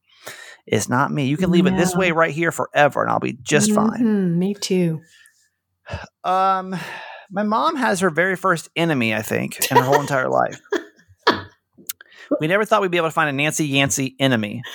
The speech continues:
Speaker 2: <laughs>
Speaker 1: but we've possibly found it.
Speaker 2: Oh, my.
Speaker 1: What's happening, Mom?
Speaker 2: This is such a small town story. It's so funny. So,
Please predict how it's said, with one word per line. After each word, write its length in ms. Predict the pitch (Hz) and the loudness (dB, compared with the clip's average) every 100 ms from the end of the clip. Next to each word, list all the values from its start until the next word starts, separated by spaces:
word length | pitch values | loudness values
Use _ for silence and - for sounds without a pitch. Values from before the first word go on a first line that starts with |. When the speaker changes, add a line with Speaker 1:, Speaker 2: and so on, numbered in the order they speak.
| - - - - | 0 0 -14 -20
Speaker 2:
<laughs> 420 | - _ _ - | -20 _ _ -10
Speaker 1:
but 500 | 143 117 120 - - | -2 2 2 0 -2
we've 540 | 131 123 123 123 - - - | -2 0 0 -4 -8 -16 -8
possibly 500 | - 170 175 156 139 | -2 -2 0 -2 0
found 320 | 135 123 113 | 0 0 0
it. 400 | - - - - _ | -6 -6 -10 -10 _
Speaker 2:
Oh, 360 | 226 202 214 240 | -6 -2 0 0
my. 580 | 247 208 196 196 190 - - _ - - - _ | 0 0 -2 -2 -4 -8 -20 _ -18 -18 -20 _
Speaker 1:
What's 260 | 143 180 214 | -2 0 0
happening, 400 | 202 214 220 220 | -2 -2 -2 -2
Mom? 280 | 226 214 202 _ _ _ - - - - - | 0 0 -2 _ _ _ -20 -20 -20 -12 -4
Speaker 2:
This 220 | 381 - | 0 0
is 120 | 175 | 2
such 260 | 208 185 - | 2 2 2
a 40 | |
small 460 | - - 196 185 185 | -2 0 2 2 0
town 360 | - 190 185 | -2 0 2
story. 540 | 180 - 190 180 185 208 | 2 0 2 2 2 0
It's 200 | 233 - | -2 0
so 160 | 214 214 | 0 0
funny. 580 | - 175 170 170 185 - _ _ - - - _ | -2 0 2 2 0 -8 _ _ -20 -20 -20 _
So, 480 | - - 240 214 - | -8 -2 0 0 -4